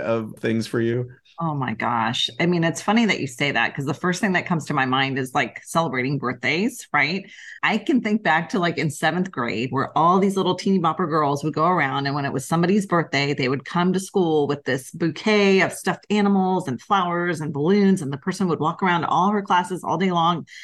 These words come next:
Speaker 2: and just feel all the love, right? That was the way of feeling love. And I had these expectations that other people better do that for me too. And so when that didn't happen, or it was, like, didn't look the same, I was kind of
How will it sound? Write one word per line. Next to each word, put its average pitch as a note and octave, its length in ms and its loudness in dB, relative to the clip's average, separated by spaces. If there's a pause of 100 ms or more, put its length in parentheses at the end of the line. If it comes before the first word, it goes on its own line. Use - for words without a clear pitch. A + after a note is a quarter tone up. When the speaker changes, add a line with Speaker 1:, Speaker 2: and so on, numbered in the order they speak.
(120)
Speaker 2:
and E3+ 100 0
just - 280 -2 (500)
feel G3+ 200 2
all C#3 140 -2
the C3+ 120 -4
love, - 280 -4 (120)
right? D3 300 0
That F#3 240 0
was F3+ 160 0
the E3+ 80 -4
way D#3 160 2
of C#3 100 -4
feeling D3 240 -2
love. - 260 -6 (380)
And F3 400 2 (160)
I D#3 80 -2
had A3 220 4
these G3+ 160 2
expectations F#3 640 0
that - 120 0
other D#3+ 140 0
people F#3 240 0
better F3+ 180 0
do F#3+ 120 2
that F#3 180 0
for G3 80 0
me G3+ 160 2
too. G3 320 -4 (260)
And F#3+ 100 0
so F#3+ 80 0
when F#3 120 2
that G3+ 100 2
didn't B3 220 2
happen, D3+ 560 0
or D#3 120 4
it D#3 120 0
was, D#3+ 160 -2
like, F3+ 200 0 (280)
didn't G3 320 0
look F#3+ 400 0
the F#3+ 80 0
same, F3+ 600 -2 (480)
I E3+ 100 0
was A3+ 240 -4 (220)
kind F3+ 200 0
of E3+ 180 -2